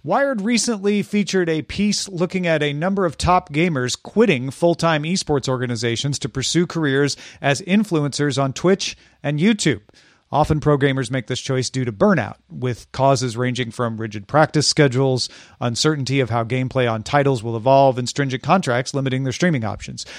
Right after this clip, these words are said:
But the shift isn't just limited to the players. Esports organizations, game publishers, and sponsors have also been increasingly funneling resources away from competitive tournaments and increasingly in to streaming influencers.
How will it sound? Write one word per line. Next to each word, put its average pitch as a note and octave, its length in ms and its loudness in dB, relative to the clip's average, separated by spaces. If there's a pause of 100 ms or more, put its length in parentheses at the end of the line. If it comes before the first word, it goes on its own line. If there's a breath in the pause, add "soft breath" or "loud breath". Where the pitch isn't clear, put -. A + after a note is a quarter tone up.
(180 loud breath)
But - 140 -4
the D#3+ 60 0
shift C#4 440 2 (240 soft breath)
isn't A3+ 400 0
just E3+ 320 0
limited D3+ 560 0 (240 soft breath)
to D#3 80 -2
the D3+ 120 2
players. D#3+ 640 0 (240 soft breath)
Esports E3+ 400 -2
organizations, D3+ 1160 0
game E3+ 420 2
publishers, B2 500 -2
and C3+ 120 -8
sponsors D#3+ 500 2
have C#3 100 0
also F3 480 0
been C#3+ 160 0
increasingly C#3+ 800 0
funneling D#3 460 0
resources C#3 640 -2 (200 loud breath)
away C#3+ 360 2
from D#3 220 -2
competitive C3 500 -2
tournaments B2+ 540 -4 (220 loud breath)
and D3+ 120 0
increasingly E3 680 0
in G3 460 4 (240)
to F3 140 4
streaming E3 480 0
influencers. F#3+ 840 -2